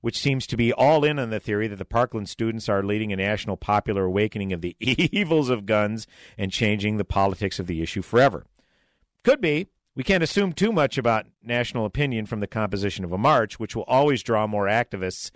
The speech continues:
than regular voters. But here's one data point about whether something has changed. The marchers as a whole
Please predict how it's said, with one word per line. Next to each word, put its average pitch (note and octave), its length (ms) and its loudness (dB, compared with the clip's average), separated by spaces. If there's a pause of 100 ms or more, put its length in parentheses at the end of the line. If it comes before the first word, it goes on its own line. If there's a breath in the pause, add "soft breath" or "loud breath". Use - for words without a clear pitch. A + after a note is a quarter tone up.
(280 soft breath)
than A2+ 160 0
regular G2 320 2
voters. G2 400 0 (200 soft breath)
But C3 120 -2
here's A3 260 4
one G3 320 2
data D#3+ 320 2
point A2+ 320 -4
about G#2 400 -2
whether A#2 340 2
something C#3 560 -2
has A2+ 260 -4
changed. F2+ 600 -6 (540)
The A#2 100 -2
marchers F3+ 640 2 (100)
as F3 240 0
a F#3 80 -2
whole C3 540 2